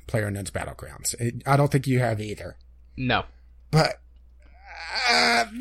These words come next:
Speaker 1: it seems like a pretty vanilla, uh, uh, battle royale shooter. It doesn't seem like it, they really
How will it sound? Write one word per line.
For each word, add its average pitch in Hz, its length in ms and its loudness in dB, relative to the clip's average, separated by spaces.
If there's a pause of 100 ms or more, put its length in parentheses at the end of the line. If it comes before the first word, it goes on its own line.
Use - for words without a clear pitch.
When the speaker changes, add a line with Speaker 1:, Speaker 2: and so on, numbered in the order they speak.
(180)
Speaker 1:
it 294 200 2
seems 320 380 6
like 277 140 4
a 277 60 2
pretty 269 240 4
vanilla, 240 440 4 (100)
uh, 202 200 6 (300)
uh, 190 100 0
battle 196 320 2
royale 214 300 4
shooter. 240 380 2
It 139 80 0
doesn't 220 260 2
seem 226 420 4
like 185 180 4
it, 185 100 2
they 165 160 4
really 170 440 2